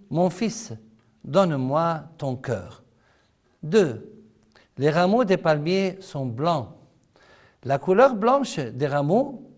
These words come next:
représente la pureté de cœur de chaque personne au moment de son baptême. Le cœur du palmier représente alors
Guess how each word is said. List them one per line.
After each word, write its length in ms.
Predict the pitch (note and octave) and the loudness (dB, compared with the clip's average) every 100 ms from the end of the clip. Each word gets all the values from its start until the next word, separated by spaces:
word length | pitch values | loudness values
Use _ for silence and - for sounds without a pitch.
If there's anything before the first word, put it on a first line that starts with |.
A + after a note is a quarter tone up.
| _ _ _ | _ _ _
représente 680 | B2 C#3 F#3 D#3+ B3 B3+ - D#3 | -6 -2 -2 2 0 0 -6 -8
la 160 | B2+ C3+ | -2 -2
pureté 600 | G3+ F3+ D#3+ - G3 F#3 | 0 -2 -2 0 2 2
de 120 | D3 | -2
cœur 540 | C#3 F#3 G#3 G#3+ E3+ - - _ _ _ _ _ _ _ - | -2 4 4 4 0 -8 -20 _ _ _ _ _ _ _ -8
de 200 | A#2+ E3 | -4 -2
chaque 320 | - B3 A#3+ | 2 0 0
personne 560 | F3 C#3 F#3 F#3+ F#3+ - | -2 0 0 2 0 -2
au 80 | D#3+ | -2
moment 520 | D3+ D#3 D#3+ D#3 C3+ - _ _ _ | 0 0 -2 -4 -8 -16 _ _ _
de 100 | A#2+ | -6
son 220 | A#2+ D3+ | -4 -4
baptême. 560 | B2+ B2+ - A#2+ G2+ F#2 - _ _ _ _ _ | -2 -4 -2 -2 -2 -8 -18 _ _ _ _ _
Le 140 | B2+ | -4
cœur 300 | C3+ A3+ C4+ | 0 4 4
du 120 | F3+ F3 | 4 -2
palmier 760 | D#3+ C#3 C3+ F3+ A3+ A3 - - - _ | 0 0 0 0 0 -4 -10 -20 -20 _
représente 800 | - F3+ - E3 C3+ D#3+ G3 - G3 G#3 - _ _ | -4 -2 -2 -4 -2 0 0 -2 -6 -6 -16 _ _
alors 540 | B2+ B2 E3+ G3+ F#3 | -2 4 6 6 2